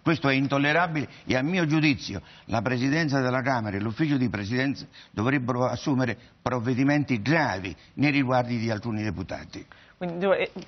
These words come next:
Speaker 2: delle sanzioni sono state
Speaker 1: Delle
Speaker 2: comunque
Speaker 1: sanzioni.
Speaker 2: minacciate. Allora,
Speaker 1: Eh, minacciate,
Speaker 2: vorrei,
Speaker 1: però
Speaker 2: eh, chiedere anche a Marco Pagani che cosa pensi. Intanto se si può parlare di una deriva sessista, proprio mettendo insieme questi episodi, le minacce alle parlamentari del P D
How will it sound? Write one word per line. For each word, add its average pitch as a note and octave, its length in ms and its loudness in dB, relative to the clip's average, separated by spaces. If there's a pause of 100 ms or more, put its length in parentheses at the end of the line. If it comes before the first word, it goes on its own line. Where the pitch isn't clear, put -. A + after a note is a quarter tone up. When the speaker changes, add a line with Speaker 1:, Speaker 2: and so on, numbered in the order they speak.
(100)
Speaker 2:
delle G#3 240 2
sanzioni G3+ 480 0
sono F3 180 -2
state E3+ 300 0
Speaker 1:
Delle E3 100 2
Speaker 2:
comunque F#3+ 380 2
Speaker 1:
sanzioni. F#3+ 120 0
Speaker 2:
minacciate. F#3 460 2
Allora, G3+ 240 4
Speaker 1:
Eh, D#3 140 0
minacciate, D#3 320 2
Speaker 2:
vorrei, D4+ 240 6
Speaker 1:
però D4+ 120 2
Speaker 2:
eh, A#3 280 2
chiedere C#4+ 320 4
anche G#3 280 0
a F#3+ 180 4
Marco G3 340 0
Pagani F3 400 2
che F3+ 140 -4
cosa F#3+ 280 -2
pensi. A3 320 0
Intanto C4 340 0
se F#3 120 -2
si - 160 -12
può F3+ 160 -2
parlare F#3+ 420 0
di F3 60 -2
una F3+ 160 0
deriva F3 280 0
sessista, F3 540 -4
proprio E3+ 240 0
mettendo F3 440 -4
insieme F3 500 -2
questi E3 300 -6
episodi, D#3 600 2
le D#3 80 -4
minacce F3 440 -4
alle E3 120 -2
parlamentari D#3+ 560 -2
del E3 160 -2
P E3 200 -12
D G3+ 260 -4